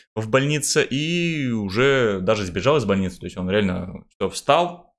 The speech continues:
одел рубашку, всё, и уже там нашёл какую-то попутку, поехал в Жуки снова. Э, за боку так держится, всё как бы.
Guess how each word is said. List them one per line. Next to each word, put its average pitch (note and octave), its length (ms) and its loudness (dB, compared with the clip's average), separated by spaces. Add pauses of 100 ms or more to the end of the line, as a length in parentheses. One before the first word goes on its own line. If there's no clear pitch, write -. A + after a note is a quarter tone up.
(160)
одел F#2+ 200 -2
рубашку, D3 440 -2
всё, B2 240 -4
и A2+ 80 -4
уже G2+ 360 -2
там F#2 200 -4
нашёл F#2+ 260 -2
какую-то G2 200 -10
попутку, D3 440 -4
поехал G2 460 0
в F2 60 -8
Жуки E3+ 480 -2
снова. D3 480 2 (500)
Э, G2+ 180 2
за G#2+ 180 2
боку B2 300 0
так F#2+ 220 0
держится, D#3 400 -2
всё C3 240 -2
как B2 180 -6
бы. B2 180 0